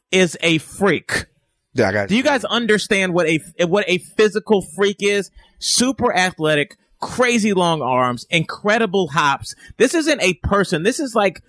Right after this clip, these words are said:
Speaker 1: a genetic mutant that's on the planet that's here to play defense. Like,
Speaker 2: That,
Speaker 1: he is,
Speaker 2: that's his specialty.
Speaker 1: he's an incredible defender. And to hit that shot,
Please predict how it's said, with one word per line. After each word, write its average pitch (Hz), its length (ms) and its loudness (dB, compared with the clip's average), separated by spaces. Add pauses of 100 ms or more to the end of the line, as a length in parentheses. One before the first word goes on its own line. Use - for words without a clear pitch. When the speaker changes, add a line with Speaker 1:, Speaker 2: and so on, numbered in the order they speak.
(380)
Speaker 1:
a 180 140 2
genetic 165 800 -2 (460)
mutant 147 840 2
that's 165 260 -2
on 190 200 -2
the 190 60 0
planet 180 420 -2
that's 156 180 -2
here 175 140 2
to 156 80 0
play 170 260 0
defense. 135 500 -2
Like, 151 140 0
Speaker 2:
That, 214 60 -8
Speaker 1:
he 247 140 2
is, 185 120 0
Speaker 2:
that's 147 160 -8
his 143 120 -2
specialty. - 500 -4
Speaker 1:
he's 220 240 2
an 240 100 0
incredible 208 800 -2
defender. 113 600 -2 (420)
And 175 200 0
to 185 100 0
hit 190 280 0
that 226 220 0
shot, 208 400 0